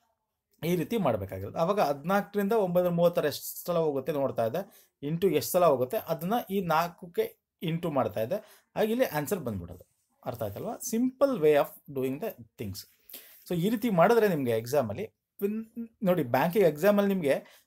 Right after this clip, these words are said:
ಒನ್ ಅವರಲ್ಲಿ ಕೊಟ್ಟಿರ್ತಾರೆ. ಅಲ್ಲಿ ನಿಮ್ಗೆ ಬ್ಯಾಂಕಲ್ಲಿ ಏನಾಗುತ್ತೆ ಅಂದ್ರೆ, ಮೂವತ್ತು ನಿಮಿಷದಲ್ಲಿ,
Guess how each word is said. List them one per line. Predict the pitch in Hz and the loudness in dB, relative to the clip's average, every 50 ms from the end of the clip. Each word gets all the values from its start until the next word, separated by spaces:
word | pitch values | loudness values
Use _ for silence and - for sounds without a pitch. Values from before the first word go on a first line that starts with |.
| _ _ - | _ _ 0
ಒನ್ | 135 160 196 226 | 2 4 6 6
ಅವರಲ್ಲಿ | 247 233 226 214 175 147 135 123 131 175 196 - - _ _ _ _ _ _ _ _ _ _ _ _ _ _ _ _ _ _ _ _ _ _ _ _ | 6 6 6 6 6 4 2 0 -2 -2 -4 -8 -14 _ _ _ _ _ _ _ _ _ _ _ _ _ _ _ _ _ _ _ _ _ _ _ _
ಕೊಟ್ಟಿರ್ತಾರೆ. | _ 156 147 202 214 190 - 156 120 123 | _ -2 0 0 0 0 2 2 2 2
ಅಲ್ಲಿ | 156 - - - 147 170 202 | 0 -2 -4 -4 -2 0 0
ನಿಮ್ಗೆ | 202 202 175 131 | 0 0 0 -2
ಬ್ಯಾಂಕಲ್ಲಿ | 113 127 147 185 202 196 240 226 202 | 0 0 0 0 2 4 4 4 4
ಏನಾಗುತ್ತೆ | 202 196 185 165 - - 139 | 4 2 2 2 2 0 0
ಅಂದ್ರೆ, | 120 110 104 143 196 - _ _ _ _ _ _ _ _ _ _ _ _ _ _ _ _ _ _ - | 0 0 -2 -4 -6 -8 _ _ _ _ _ _ _ _ _ _ _ _ _ _ _ _ _ _ -6
ಮೂವತ್ತು | 120 135 160 202 226 247 254 254 - _ - 233 | -2 0 0 2 4 4 2 2 0 _ -6 -2
ನಿಮಿಷದಲ್ಲಿ, | 220 202 208 202 - - 180 147 139 120 110 139 180 196 | 0 2 2 2 0 0 0 0 0 0 0 -2 -6 -6